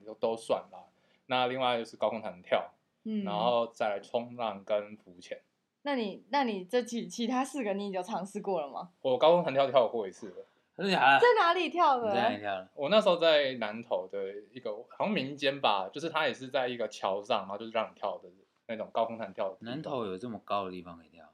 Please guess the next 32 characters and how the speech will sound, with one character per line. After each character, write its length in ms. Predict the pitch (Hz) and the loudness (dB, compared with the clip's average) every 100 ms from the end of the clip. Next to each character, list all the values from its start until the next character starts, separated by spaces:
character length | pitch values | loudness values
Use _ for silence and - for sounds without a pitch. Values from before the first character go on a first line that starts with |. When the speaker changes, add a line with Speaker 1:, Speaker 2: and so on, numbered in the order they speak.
| _ | _
Speaker 1:
它 80 | - | 4
就 100 | 226 | 4
是 160 | 214 196 | 2 2
一 40 | |
个 100 | 170 | 4
峡 360 | 156 - 113 127 | 2 2 4 4
谷 360 | - 101 92 87 92 87 | 0 -10 -12 -18 -20 -10
中 240 | 120 113 | -8 -8
间， 280 | 117 113 110 | -4 -4 -4
Speaker 3:
嗯。 20 | |
Speaker 1:
然 80 | 110 | -4
后 80 | 113 | -2
这 80 | 135 | -2
个 80 | 120 | 0
吊 240 | 135 107 | 0 0
桥。 260 | - 101 - | -2 -10 -10
Speaker 3:
哦， 100 | 104 | -10
真 80 | 113 | -6
的 80 | 104 | -6
哦？ 160 | 85 82 _ | -6 -12 _
Speaker 1:
对。 280 | 120 98 - _ | 2 2 -4 _
Speaker 2:
超 180 | - 277 | -8 -2
恐 260 | 294 262 214 | 2 2 0
怖， 100 | 247 | 0
Speaker 3:
哦。 40 | |
Speaker 2:
那 140 | 277 294 | 0 2
可 100 | 277 | 0
以 40 | |
碰 200 | 233 233 | 0 0
到 140 | 226 | 0
水 260 | 220 - - | -2 -6 -8
吗？ 200 | 60 196 | -12 -16